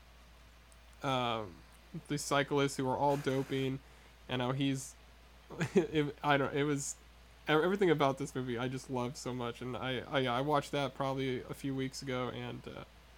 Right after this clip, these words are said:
that was, that was the best thing I've, I've seen recently. I get, I, that was a, a three and a half star movie for me, and, I mean, it's only, like, forty-two minutes long, but it's, it's awesome.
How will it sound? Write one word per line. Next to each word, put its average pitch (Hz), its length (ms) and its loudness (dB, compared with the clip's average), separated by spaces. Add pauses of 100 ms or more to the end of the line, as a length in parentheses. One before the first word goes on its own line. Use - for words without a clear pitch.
(800)
that 135 120 2
was, 131 180 0
that 127 140 0
was 127 100 0
the 135 60 -8
best 117 260 -2
thing 120 160 -2
I've, 113 180 -4
I've 123 140 -8
seen 123 240 -6
recently. 127 460 -10 (360)
I 135 120 -4
get, 135 200 0
I, 139 160 4
that 143 140 4
was 139 160 2
a, 127 240 0
a 143 80 -6
three 143 240 -2
and 131 80 2
a 131 40 -2
half 123 200 0
star 123 260 -4
movie 127 460 -4 (640)
for 127 80 -4
me, 117 280 -2
and, 120 300 -6 (260)
I 143 80 0
mean, 139 120 4
it's 139 160 0
only, 143 160 4
like, 131 160 2
forty-two 135 380 0
minutes 123 260 -4
long, 117 220 -4
but 120 120 -8
it's, - 200 -10 (220)
it's 156 140 -4
awesome. - 520 -6